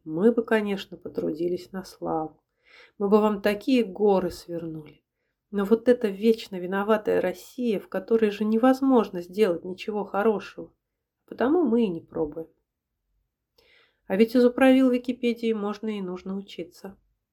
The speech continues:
Посмотрите, как тонко и глубоко проводится абсолютная, вечная линия русофобии. Посмотрите, какое осуществляется в тексте легкое, невесомое, почти неощутимое, но очень действенное воспитание.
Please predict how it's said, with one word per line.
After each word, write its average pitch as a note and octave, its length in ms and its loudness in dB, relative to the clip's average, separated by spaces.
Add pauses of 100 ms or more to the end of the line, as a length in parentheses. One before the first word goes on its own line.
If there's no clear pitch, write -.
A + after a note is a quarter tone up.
(400)
Посмотрите, G#3 540 -6
как - 240 -14
тонко A#3+ 400 0
и A3+ 160 -4
глубоко G3 680 -4
проводится - 800 -10
абсолютная, F#3 920 0
вечная G#3 720 -2
линия G3 440 -4
русофобии. - 920 -8 (600)
Посмотрите, A#3 720 -2 (280)
какое B3 560 2
осуществляется A3 920 -4
в - 80 -18
тексте A3 440 -2
легкое, G3 640 2
невесомое, G3 800 -4
почти G3 400 -6
неощутимое, A#3+ 920 -4
но E3+ 240 -2
очень C4 400 0
действенное A3+ 640 -2
воспитание. F3 800 -12